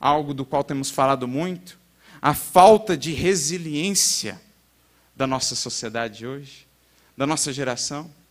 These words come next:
que, tendo muitas vezes todos os seus caprichos, paixões e vontades atendidas, não está apta a lidar com a frustração, com a perda,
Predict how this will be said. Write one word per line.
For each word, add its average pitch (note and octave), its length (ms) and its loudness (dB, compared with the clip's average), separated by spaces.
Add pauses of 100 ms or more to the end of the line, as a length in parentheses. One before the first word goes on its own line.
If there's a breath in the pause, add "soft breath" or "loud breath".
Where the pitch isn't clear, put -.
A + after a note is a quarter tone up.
(960)
que, F3+ 680 0 (220 soft breath)
tendo F#3+ 240 4
muitas F3+ 420 2
vezes D#3 420 4
todos F#3+ 340 -2
os D#3 80 0
seus - 260 -2
caprichos, E3 720 -4
paixões D3 540 -2
e C#3+ 40 -6
vontades C#3 600 -4
atendidas, C3 880 -8 (340 soft breath)
não D#3 160 0
está E3 520 6
apta - 340 -2
a C#3+ 40 2
lidar C#3 440 -2
com D3 80 -12
a B2+ 40 -10
frustração, C3+ 800 -12 (520 soft breath)
com C3 80 -4
a A#2+ 40 -6
perda, C#3+ 600 -2